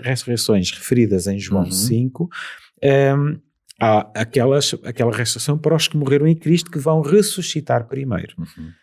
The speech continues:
Speaker 1: "Mas nós, os que ficarmos vivos, seremos arrebatados juntamente com eles nas nuvens para encontrar o Senhor nos ares." Ou seja, haverá um grupo que não passará pela morte e que estará vivo a
Speaker 2: Uhum.
Speaker 1: quando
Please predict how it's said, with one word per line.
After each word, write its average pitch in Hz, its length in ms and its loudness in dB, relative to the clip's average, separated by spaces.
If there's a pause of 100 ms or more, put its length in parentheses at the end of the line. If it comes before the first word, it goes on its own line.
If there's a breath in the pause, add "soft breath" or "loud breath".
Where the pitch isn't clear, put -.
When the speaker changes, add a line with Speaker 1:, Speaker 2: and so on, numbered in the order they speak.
(180 loud breath)
Speaker 1:
"Mas 160 280 6
nós, 139 320 6
os 139 120 0
que - 60 -12
ficarmos 135 520 0
vivos, 139 480 -2
seremos 143 320 2
arrebatados 131 600 0
juntamente 123 500 -2
com 120 160 0
eles 120 200 -2
nas 113 180 -6
nuvens 113 320 -2
para 135 120 -6
encontrar 123 340 -4
o 117 40 -2
Senhor 123 260 -8
nos 127 240 -8
ares." 107 260 0 (260 soft breath)
Ou 107 60 -4
seja, 98 360 0
haverá 98 260 -2
um 107 120 -4
grupo 143 420 -2 (280 soft breath)
que 127 80 0
não 131 160 4
passará 107 400 -2
pela 127 180 0
morte 143 480 -2
e 170 80 -2
que 160 120 -8
estará 120 400 -2
vivo 110 400 -6
a 127 40 -4
Speaker 2:
Uhum. 107 140 -8
Speaker 1:
quando 120 400 0